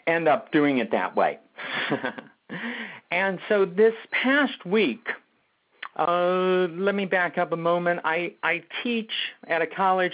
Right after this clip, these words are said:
here in Orange County, and one of the, the, the class that I'm teaching right now ends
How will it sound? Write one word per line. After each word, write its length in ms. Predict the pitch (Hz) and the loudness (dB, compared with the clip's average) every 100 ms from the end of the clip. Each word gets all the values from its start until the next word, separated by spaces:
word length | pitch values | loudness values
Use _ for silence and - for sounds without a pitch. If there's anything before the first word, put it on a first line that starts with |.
| - | 0
here 140 | 190 | 0
in 80 | 180 | 2
Orange 280 | 180 175 - | 0 0 -2
County, 460 | 185 185 185 185 185 | 0 0 0 -2 -2
and 500 | 170 175 175 175 170 - - - - - | -2 0 0 -2 -8 -14 -20 -20 -12 0
one 240 | 185 220 | 2 4
of 100 | 208 175 | 0 0
the, 420 | 202 196 196 190 175 | 4 6 6 6 4
the, 180 | 185 160 | 2 4
the 100 | 175 | 0
class 320 | - 233 226 226 | 2 0 0 0
that 80 | 190 | -2
I'm 120 | 170 | -2
teaching 340 | - 190 185 | -4 -4 -2
right 160 | 180 170 | -2 0
now 200 | 170 170 | 0 0
ends 480 | 175 185 185 180 | 0 0 0 -2